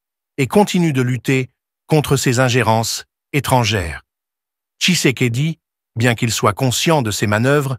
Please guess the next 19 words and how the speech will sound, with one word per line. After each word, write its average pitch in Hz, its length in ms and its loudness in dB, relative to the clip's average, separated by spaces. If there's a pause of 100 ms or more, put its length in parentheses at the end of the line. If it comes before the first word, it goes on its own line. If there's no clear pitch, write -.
(520)
devra 139 260 4
renforcer 160 540 2
sa 123 160 0
stratégie 135 640 -2 (360)
pour 123 140 -2
protéger 151 460 0
les 127 180 0
intérêts 127 380 0
de 110 80 -2
la 107 140 2
R 135 200 0
D 123 160 -2
C 98 360 -4 (460)
et 143 140 4
assurer 156 480 0 (300)
un 139 160 4
avenir 151 420 0
de 123 140 -2
paix 101 340 -4